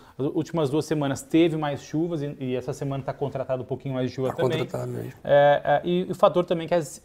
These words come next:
Speaker 1: ativi-, a, as expectativas de atividade econômica também tão caindo um pouco. Então, se por um lado a queda na produção, ah, ah, ah, ela piora a expectativa de atividade, talvez pressione a inflação de bens industriais,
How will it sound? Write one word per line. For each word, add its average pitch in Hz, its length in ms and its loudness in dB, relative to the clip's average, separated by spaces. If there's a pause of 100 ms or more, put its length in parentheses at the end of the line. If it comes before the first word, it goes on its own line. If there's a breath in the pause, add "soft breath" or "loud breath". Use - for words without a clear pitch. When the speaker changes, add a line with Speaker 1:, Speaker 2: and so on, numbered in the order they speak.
Speaker 1:
ativi-, 160 460 -2
a, 143 260 0
as 135 100 -2
expectativas 185 880 0
de 165 40 -4
atividade 156 320 -2
econômica 151 480 -6
também 151 300 -4
tão 156 200 -8
caindo 151 280 -4
um 175 60 -4
pouco. 160 380 0 (280 soft breath)
Então, 165 160 -2
se 190 100 -4
por 208 220 4
um 196 60 0
lado 165 360 8 (260 soft breath)
a 156 120 2
queda 185 440 6
na 175 120 2
produção, 147 760 0 (320 soft breath)
ah, 135 300 2
ah, 131 220 2 (120)
ah, - 80 -2
ela 147 180 4
piora 151 380 8
a 165 40 4
expectativa 151 380 -2
de 143 60 2
atividade, 147 560 2
talvez 156 180 -4
pressione 175 680 2
a 185 60 0
inflação 151 340 0
de 147 100 -4
bens 139 240 -2
industriais, 143 720 -4